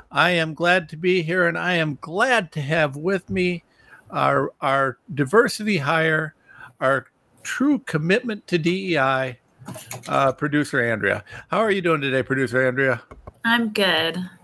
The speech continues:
Speaker 2: Thank you, Renz. Thanks for having me.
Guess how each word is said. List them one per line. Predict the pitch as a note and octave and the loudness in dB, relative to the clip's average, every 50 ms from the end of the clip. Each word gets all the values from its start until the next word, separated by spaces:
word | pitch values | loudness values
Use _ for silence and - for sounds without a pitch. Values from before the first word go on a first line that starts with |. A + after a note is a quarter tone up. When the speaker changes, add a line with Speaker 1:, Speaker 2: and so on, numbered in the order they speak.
| - - _ _ _ _ - _ _ - | -20 -20 _ _ _ _ -20 _ _ -2
Speaker 2:
Thank | C4 A#3+ A3 G#3 G#3 | 0 0 0 0 0
you, | E3+ D#3+ | 0 0
Renz. | D#3+ D#3 D3+ D3+ D#3+ F3+ F3+ - - - - - _ | 2 2 0 0 -2 -2 -2 0 0 0 -2 -2 _
Thanks | C#4 C#4 C4+ C4 | 0 0 0 0
for | - A3+ | 0 0
having | G3+ G3 F3 E3 E3 D#3+ | 2 4 4 4 2 -2
me. | D#3+ D#3+ F3 F#3+ F#3 | -4 0 0 0 0